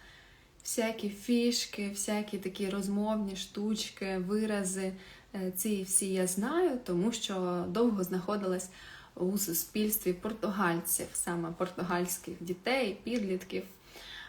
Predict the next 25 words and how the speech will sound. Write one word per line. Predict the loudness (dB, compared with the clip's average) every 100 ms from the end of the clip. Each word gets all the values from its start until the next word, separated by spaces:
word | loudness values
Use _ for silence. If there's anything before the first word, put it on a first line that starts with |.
| -18 -20 -8
А, | -2 -2 -2 -4 -4
ось. | -6 -6 -12 -20 -20 -20 -20 -20 4
Не | 6
буду | 6 4
розказувати, | 4 2 2 2 2 0
як | 0
це | -2
було | 0 2 2
там | 0 -2 0
важко | 4 6 4 2 -2 0
на | 0
початку | 0 -2 0 0 -2 -6 0
і | 0
так | 2 0 0
далі. | 0 0 -2 -2 -4
Всім | -4 0 0
важко, | 0 0 -2 -6 -8
це | -4 -2
зрозуміло. | 0 0 2 2 2 -2 -6 -18 -18 -14 -14 -14 -16 -4
А, | -2 -2 -2
ось, | -4 -4 -6
але, | -2 -2 0 -2 -2 -4 -6 -12 -20 -14
м, | -6 -4 -4 -6 -10 -16 -20 -20 -20 -20 -20 -12
розумію | -2 0 2 4 6 4 2 0 -2 -4 -16 -20 -20 -20 -20 -20 -20 -8
вас, | 0 2 2 0 -2